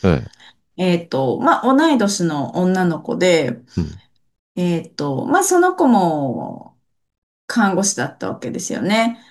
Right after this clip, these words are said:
Speaker 1: おう、
Speaker 2: で、
Speaker 1: はい。
Speaker 2: その職場の、
Speaker 1: うん。
Speaker 2: まあ、ドクターとか、
Speaker 1: うん。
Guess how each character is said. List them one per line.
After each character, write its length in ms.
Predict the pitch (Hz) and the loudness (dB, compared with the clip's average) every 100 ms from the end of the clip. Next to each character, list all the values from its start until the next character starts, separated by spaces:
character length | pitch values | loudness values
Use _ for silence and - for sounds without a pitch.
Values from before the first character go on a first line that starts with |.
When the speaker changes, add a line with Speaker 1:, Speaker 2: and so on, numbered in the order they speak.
| - | 0
Speaker 1:
お 200 | 76 69 | 2 2
う、 20 | |
Speaker 2:
で、 100 | 339 | 2
Speaker 1:
は 120 | 220 | 0
い。 160 | - - | -2 -8
Speaker 2:
そ 180 | - 190 | -8 -4
の 260 | 160 139 | -4 -4
職 340 | - 294 302 302 | -4 -2 0 2
場 160 | 302 | 4
の、 520 | 294 311 240 - - - | 4 4 4 0 -4 -10
Speaker 1:
う 60 | 78 | -10
ん。 200 | 65 - | -8 -6
Speaker 2:
ま 100 | 202 | -4
あ、 40 | |
ド 240 | - 220 240 | -2 2 2
ク 160 | - | 0
タ 200 | - 175 | 0 2
ー 60 | 170 | 2
と 120 | 160 | -4
か、 440 | - 165 156 143 - - | 0 4 4 2 -2 -8
Speaker 1:
う 60 | |
ん。 100 | 80 | -8